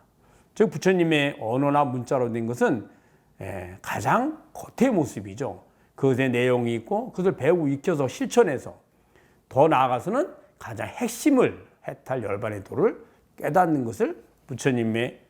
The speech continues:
도라고 하거든요. 그러자 총지가 말하기를, 어, 마치 경이가 아축불국을 한번 보고는 다시는 보지 않는 것과 같습니다. 이렇게 얘기했습니다.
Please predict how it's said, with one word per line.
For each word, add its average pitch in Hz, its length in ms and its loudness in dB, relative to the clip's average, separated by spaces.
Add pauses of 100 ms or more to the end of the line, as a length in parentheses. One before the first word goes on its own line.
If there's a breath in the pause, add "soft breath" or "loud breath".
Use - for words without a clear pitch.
(160)
도라고 113 400 0
하거든요. 87 640 -16 (1300 loud breath)
그러자 151 520 4
총지가 226 380 6
말하기를, 117 640 0 (680 soft breath)
어, 92 380 -12 (1160 soft breath)
마치 - 760 0 (280)
경이가 156 760 0
아축불국을 220 1040 -2
한번 285 380 0
보고는 151 640 0 (240 soft breath)
다시는 285 560 -2
보지 147 280 4
않는 143 280 2
것과 110 240 -4
같습니다. 98 680 -6
이렇게 110 220 -10
얘기했습니다. 92 560 -12